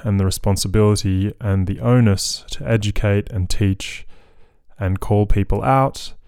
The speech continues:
falls on the minority individual and the minority group and the racialized person. And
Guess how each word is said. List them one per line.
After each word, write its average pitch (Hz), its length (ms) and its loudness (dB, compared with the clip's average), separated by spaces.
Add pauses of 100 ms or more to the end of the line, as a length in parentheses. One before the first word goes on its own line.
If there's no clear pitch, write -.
(720)
falls 104 520 0
on 92 480 0 (1120)
the 98 140 2
minority 92 680 0
individual 90 760 -8 (160)
and 90 460 -10 (100)
the 101 80 -6
minority 90 480 -2
group 120 520 2 (520)
and 90 580 -8
the 95 80 -4
racialized 90 720 -4
person. 90 680 -4 (920)
And - 600 -6